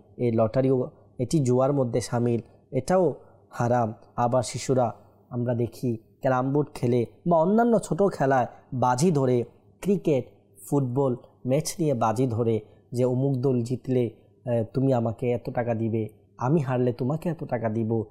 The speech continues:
ছোট ছোট খেলা, পাড়ায় ক্রিকেট হয় অথবা টিভিতে ক্রিকেট হয় বা যেখানেই যেই ম্যাচ হয়, সেগুলোর মধ্যে বাজি ধরে। এগুলো হচ্ছে জুয়া, যেগুলো থেকে আজকাল আমাদের শিশুরাও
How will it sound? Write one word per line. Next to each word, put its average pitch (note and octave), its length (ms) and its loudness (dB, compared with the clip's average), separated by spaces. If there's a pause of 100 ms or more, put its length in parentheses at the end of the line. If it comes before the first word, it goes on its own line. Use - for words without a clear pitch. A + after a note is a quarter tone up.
(280)
ছোট G#3 240 0 (120)
ছোট F3+ 200 -2 (120)
খেলা, C#3+ 300 2
পাড়ায় C#3 380 2
ক্রিকেট C#3+ 440 -2
হয় A#2 260 0 (240)
অথবা A#3+ 340 0
টিভিতে A3 420 0
ক্রিকেট D#3+ 500 -2
হয় B2 180 2
বা C3 160 0
যেখানেই E3 480 2
যেই G3 200 4
ম্যাচ C#3 420 2
হয়, A#2+ 160 2 (400)
সেগুলোর C3 500 0
মধ্যে A2+ 540 -2 (240)
বাজি A#2+ 340 2
ধরে। A2+ 340 0 (240)
এগুলো E3 380 2
হচ্ছে E3 360 0
জুয়া, A#2 340 2 (300)
যেগুলো A3 400 2
থেকে F3 260 -2
আজকাল C#3 380 0
আমাদের A#2+ 320 0
শিশুরাও G3 600 2